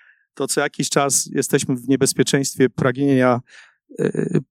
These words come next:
posiadania czegoś więcej albo czegoś, co ktoś ma, czego ja nie mam. Lepszy samochód. No, Panie Boże, może niekoniecznie lepszy, ale przynajmniej taki, który się nie będzie psuł.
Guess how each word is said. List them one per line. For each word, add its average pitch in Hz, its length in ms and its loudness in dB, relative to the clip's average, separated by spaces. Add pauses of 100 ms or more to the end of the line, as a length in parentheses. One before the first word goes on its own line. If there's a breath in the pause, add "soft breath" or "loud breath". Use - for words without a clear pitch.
(360)
posiadania 147 640 -2
czegoś 139 500 0
więcej 147 460 0
albo 131 220 0
czegoś, 139 320 2
co - 180 0
ktoś - 440 0
ma, 131 200 0
czego 123 300 0
ja 120 180 2
nie 110 120 -4
mam. 98 180 -8 (680)
Lepszy 139 240 2
samochód. 139 580 2 (640 loud breath)
No, 175 180 0
Panie 156 160 -2
Boże, 147 200 2
może 151 180 2
niekoniecznie 156 460 0
lepszy, 151 260 2
ale 135 80 4
przynajmniej 131 260 2
taki, - 240 -4
który 135 180 4
się 135 120 0
nie 127 100 2
będzie 127 240 4
psuł. 143 560 4